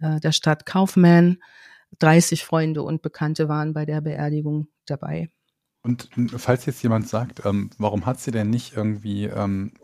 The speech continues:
Speaker 2: ihre ehemaligen oder alten Straftaten zum Geldmachen genutzt, als Leute an sie rangetreten sind und gesagt haben, „Wir wollen das verfilmen, wollen ein Buch
Speaker 1: Mhm.
Speaker 2: machen“ und so weiter und so fort, erinnere ich kurz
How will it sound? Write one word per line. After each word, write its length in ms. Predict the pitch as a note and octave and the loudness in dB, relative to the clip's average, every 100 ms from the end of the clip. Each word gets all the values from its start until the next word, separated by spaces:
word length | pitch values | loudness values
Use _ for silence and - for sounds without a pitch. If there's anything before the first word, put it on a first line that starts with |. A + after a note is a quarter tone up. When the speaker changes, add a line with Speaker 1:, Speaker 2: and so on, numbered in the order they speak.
| - - - - | -20 -20 -20 -12
Speaker 2:
ihre 360 | A2 A2 G#2 - | -4 0 0 0
ehemaligen 600 | A2 B2+ A#2 A2+ G#2+ G2+ | -2 0 0 0 -2 -4
oder 140 | - | -2
alten 260 | A#2+ B2 A#2+ | -2 -4 -6
Straftaten 800 | - - A#2+ - - A2 - | -8 -8 -6 -8 -6 -6 -6
zum 200 | - G#2 | -10 -6
Geldmachen 640 | G2 C3 F3+ A#2+ A2+ B2+ A2 | 0 0 0 -2 -2 -2 -4
genutzt, 420 | G2 B2 - - | -2 -4 -6 -14
als 160 | G#2+ | -10
Leute 320 | - G#2+ A2 A2 | -4 -4 -4 -6
an 80 | |
sie 80 | G#2+ | -6
rangetreten 720 | G#2+ A2 A2+ - A#2+ A#2 A2+ | -4 -4 -4 -6 -8 -4 -4
sind 160 | G#2+ A2 | -2 -4
und 100 | G2+ | -6
gesagt 360 | A2 G2+ G#2 - | -8 -6 -6 -4
haben, 100 | G#2 | -4
„Wir 140 | G2 | -2
wollen 160 | G#2 G#2 | -2 -2
das 120 | G2 | -4
verfilmen, 560 | - - A#2+ A#2 A2+ | -10 -4 0 0 0
wollen 200 | G#2+ G#2 | -2 -4
ein 60 | G#2 | -4
Buch 180 | - F#3 | 0 0
Speaker 1:
Mhm. 40 | F3+ | 0
Speaker 2:
machen“ 240 | G#2+ - | -8 -10
und 100 | A2 | -12
so 140 | - G#2+ | -10 -6
weiter 320 | A2 A#2 A#2 | -6 -6 -8
und 80 | G#2+ | -10
so 80 | |
fort, 300 | - - A#2+ | -10 -4 -2
erinnere 400 | A#2+ D3 F#3+ C#3+ | -2 0 0 0
ich 160 | A#2 - | -6 -10
kurz 420 | - B2+ D#3+ - | -6 -4 -4 -8